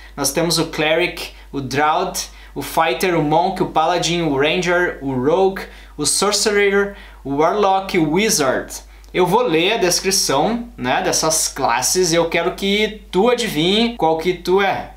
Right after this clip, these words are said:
Ou melhor, tu adivinhe sobre qual tipo de profissional a gente tá falando. E também eu gostaria de, depois que eu falar aqui,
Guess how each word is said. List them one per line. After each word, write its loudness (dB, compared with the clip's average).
Ou 2
melhor, 0
tu 2
adivinhe 2
sobre 0
qual 2
tipo -2
de -2
profissional 0
a 2
gente -4
tá 4
falando. 2
E -4
também 0
eu 2
gostaria 2
de, 2
depois 0
que 0
eu 0
falar 2
aqui, -2